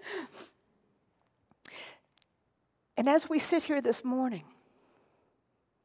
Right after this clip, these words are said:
my story of transformation, my,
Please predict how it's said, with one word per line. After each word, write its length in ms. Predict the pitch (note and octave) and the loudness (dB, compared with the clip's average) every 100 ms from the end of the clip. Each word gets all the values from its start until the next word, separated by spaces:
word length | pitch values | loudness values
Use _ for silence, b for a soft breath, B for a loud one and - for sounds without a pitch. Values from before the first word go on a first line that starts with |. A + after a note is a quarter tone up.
| b b b | b b b
my 140 | A#3 A#3 | 6 6
story 400 | - D4+ D4+ C#4+ | 4 0 2 2
of 100 | - | 0
transformation, 880 | B3 A#3+ A3+ A#3 A3 A3+ - F#3+ | 0 0 0 -2 -2 -2 -2 -4
my, 280 | G3 F3+ F3+ | 0 0 0